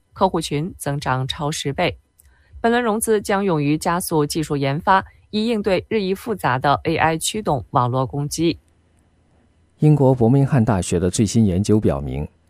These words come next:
Speaker 2: 使用气炸锅烹饪可大幅改善室内的空气品质。跟传统的油炸方式相比，空气炸锅产生的挥发性有机化合物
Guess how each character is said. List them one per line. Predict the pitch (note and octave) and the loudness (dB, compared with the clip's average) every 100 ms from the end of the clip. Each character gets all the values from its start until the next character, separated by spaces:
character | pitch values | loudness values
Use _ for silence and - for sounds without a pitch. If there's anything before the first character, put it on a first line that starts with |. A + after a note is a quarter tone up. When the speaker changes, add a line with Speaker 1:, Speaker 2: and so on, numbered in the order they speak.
| _ | _
Speaker 2:
使 | - - A2 | -6 0 2
用 | D3 B2 | 4 2
气 | - D#3 | 2 2
炸 | A2+ F#2 | 2 -2
锅 | - F2+ | 0 -2
烹 | - A2 | 0 2
饪 | A2+ A2+ - _ _ | 2 0 -4 _ _
可 | - G2 | -2 -2
大 | F#2 C#3 | 0 -2
幅 | G2+ G2+ | 0 -2
改 | F#2+ | -4
善 | C2+ - F2 | -6 -2 -2
室 | - G#2 | -2 2
内 | F2 | 2
的 | D2+ D2 | 0 -6
空 | - A2+ | 2 2
气 | A2+ A2 | 2 0
品 | - - - | -4 -10 -8
质。 | - F2+ - _ _ _ _ _ | -6 -6 -10 _ _ _ _ _
跟 | - C#3+ | 0 2
传 | C#3+ - C#3+ | 2 2 2
统 | D3+ | 4
的 | G2+ | 2
油 | F2+ F2+ | 2 2
炸 | G2+ F#2+ | 2 -2
方 | - G#2 | 0 0
式 | - | 0
相 | F2+ F#2 G2 | -4 0 -2
比， | - - _ _ _ _ | -2 -12 _ _ _ _
空 | - D3+ | 0 2
气 | D#3 D3+ | 4 2
炸 | C#3 G#2 | 2 0
锅 | G#2 A2+ | 2 0
产 | - D#2 | 0 -6
生 | - | -2
的 | G2 | 0
挥 | E2+ A#2+ | 0 2
发 | A#2 B2 | 2 2
性 | B2+ B2 | 4 4
有 | E2 D2 | 2 -2
机 | - A2 | -2 -2
化 | - F#2 | 0 -4
合 | - E2 | -2 -2
物 | G2 G#2+ | -2 -2